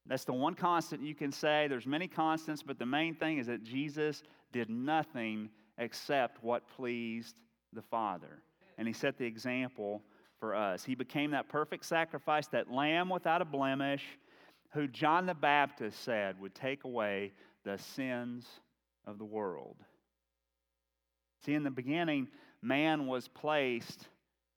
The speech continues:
in a sinless world, and he, he chose o-, disobedience. Jesus was born into a sinful world, but he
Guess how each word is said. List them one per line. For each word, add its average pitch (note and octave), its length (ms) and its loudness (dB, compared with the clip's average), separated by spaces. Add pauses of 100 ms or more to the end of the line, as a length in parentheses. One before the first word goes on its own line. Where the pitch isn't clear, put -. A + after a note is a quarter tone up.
in B2+ 160 0
a A#2 100 0
sinless C#3+ 600 -4
world, G#2 340 -6 (1300)
and A#2+ 220 -4
he, B2 180 -6 (180)
he A2+ 160 -10
chose C#3 560 -2 (120)
o-, A2+ 120 -10 (180)
disobedience. A#2 960 -8 (1400)
Jesus D3+ 540 -2
was C3+ 220 -4
born C#3 640 0
into C3 440 -8
a G#2 60 -4
sinful C#3+ 600 -6
world, G#2 320 -6
but A2+ 120 -2
he A2+ 100 -6